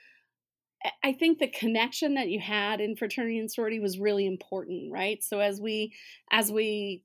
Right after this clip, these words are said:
stopped going to campus last March and, and everybody was kinda upended and finishing that spring semester that way, I think that my, um, members really found that their fraternity and sorority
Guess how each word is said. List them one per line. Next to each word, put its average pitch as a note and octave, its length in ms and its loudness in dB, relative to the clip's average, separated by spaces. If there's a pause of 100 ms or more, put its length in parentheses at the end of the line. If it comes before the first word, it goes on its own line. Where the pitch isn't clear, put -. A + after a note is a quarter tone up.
stopped B3+ 440 6
going A#3 200 4
to G#3 60 0
campus G3+ 480 0
last G3 320 4
March G3 400 0
and, F#3 300 0 (100)
and G3 140 2
everybody A3 480 2
was G3 140 -4
kinda G#3 320 0
upended G3 720 2
and F#3+ 220 0
finishing G#3+ 580 0
that F#3+ 320 0
spring G3 340 -2
semester G3 760 0 (560)
that A3 300 6
way, G#3+ 460 4
I G#3+ 120 4
think A#3+ 440 0 (200)
that G3+ 380 2 (220)
my, G#3+ 640 4
um, F#3 380 0
members A3 440 2
really G3+ 340 0
found G3 760 0
that G3+ 160 -2
their G3 160 2
fraternity F#3+ 460 -2
and F3+ 120 -2
sorority G3+ 600 2